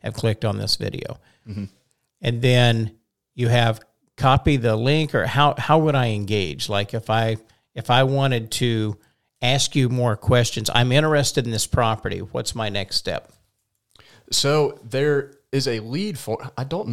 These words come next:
Speaker 2: know why. Maybe 'cause it's on desktop. On mobile, there is a lead form that, um, you know, a prospective buyer clicks on that redirects them to our lead generation form.
Speaker 1: Okay.
Speaker 2: And then they fill out their information, say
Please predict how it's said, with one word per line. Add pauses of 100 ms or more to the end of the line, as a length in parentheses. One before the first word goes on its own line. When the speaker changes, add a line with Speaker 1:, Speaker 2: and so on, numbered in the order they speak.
Speaker 2:
know
why.
Maybe
'cause
it's
on (100)
desktop. (580)
On
mobile,
there
is
a
lead
form (200)
that,
um, (1120)
you
know, (100)
a (260)
prospective
buyer
clicks
on
that
redirects
them
to
our
lead
generation
form. (100)
Speaker 1:
Okay.
Speaker 2:
And
then
they
fill
out
their
information,
say